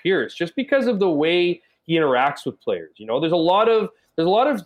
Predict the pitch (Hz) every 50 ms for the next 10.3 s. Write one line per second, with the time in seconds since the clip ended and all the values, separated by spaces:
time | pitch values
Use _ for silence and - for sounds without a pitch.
0 | - 170 185 196 196 - - - 175 190 175 147 139 127 110 - - 117 123 139
1 | 147 - - 214 220 - - 175 170 180 180 170 170 - 156 143 123 110 113 120
2 | 143 135 110 104 101 95 92 87 95 95 95 - _ _ _ _ - 95 98 -
3 | - 104 95 _ 113 110 113 113 117 110 - 113 110 113 110 - - 110 98 -
4 | _ _ _ _ _ _ - 110 107 - 110 - - 131 123 113 110 101 98 -
5 | 120 127 131 120 - - 101 95 98 95 - 110 110 - - 101 98 110 110 110
6 | 107 104 101 101 98 - - - 165 170 170 160 156 - - - _ _ _ _
7 | _ _ - - 165 214 302 311 349 370 370 339 254 156 117 - - 151 160 170
8 | 175 170 156 147 147 147 147 143 135 123 - - - 143 147 123 90 85 - -
9 | 113 113 - 151 185 208 233 - - - - - - 180 190 208 202 202 185 202
10 | 202 202 196 185 175